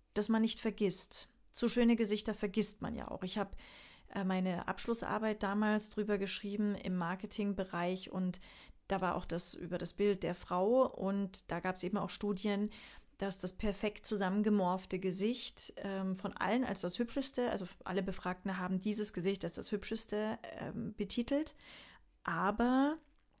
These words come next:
es war auch das Gesicht, das sie am schnellsten vergessen haben, weil alles durchschnittlich ist. Durchschnittlich dicke Lippen, eine durchschnittliche Nase, durchschnittlich große Augen. Man hat nichts, woran man das Gesicht festmachen kann. Die Erinnerung rutscht ab.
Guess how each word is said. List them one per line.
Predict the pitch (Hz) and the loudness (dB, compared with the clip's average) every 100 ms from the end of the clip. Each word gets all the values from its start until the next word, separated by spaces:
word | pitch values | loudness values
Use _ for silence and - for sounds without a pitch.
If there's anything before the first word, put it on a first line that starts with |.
| _ _ _ - _ - | _ _ _ -20 _ -6
es | 208 | 2
war | 196 | 2
auch | |
das | 190 190 - | 4 2 4
Gesicht, | 196 196 | 2 2
das | 196 | 0
sie | 214 | 0
am | 196 | 0
schnellsten | 196 190 202 | 0 0 0
vergessen | 220 214 208 185 185 | -2 0 -2 -4 -6
haben, | - - - - - - - - - | -10 -12 -16 -20 -20 -20 -20 -20 -14
weil | - 185 196 196 | -2 2 2 2
alles | 196 196 202 | 2 2 2
durchschnittlich | - 208 196 170 - - | 4 2 2 -4 -8 -10
ist. | - - | -8 2
Durchschnittlich | 214 202 190 185 | 2 2 -2 -4
dicke | - 185 190 | -4 -2 2
Lippen, | 226 233 226 220 | 2 4 4 4
eine | - 185 | 2 0
durchschnittliche | 185 196 - 180 185 - 185 | 0 -2 -2 -4 -4 -2 0
Nase, | 190 208 214 202 | 2 2 2 2
durchschnittlich | 202 190 185 - - | 0 0 -4 -6 -8
große | 180 180 208 | -6 -4 -2
Augen. | 190 196 208 208 - - - | 2 2 4 2 -2 -16 -6
Man | 196 208 | -2 0
hat | 226 - | 0 4
nichts, | 208 247 262 - - - - _ | 4 4 2 -4 -2 -2 -2 _
woran | 196 202 202 202 | 2 2 4 2
man | 208 | 2
das | 190 - | 2 0
Gesicht | 180 185 | -2 -2
festmachen | - 202 - - - | 0 0 0 -6 -10
kann. | - 233 180 | -10 -6 -2
Die | 196 | 0
Erinnerung | - 214 214 196 190 | 4 4 4 2 0
rutscht | 190 190 - - | -2 -4 -8 -4
ab. | 190 - | -6 -4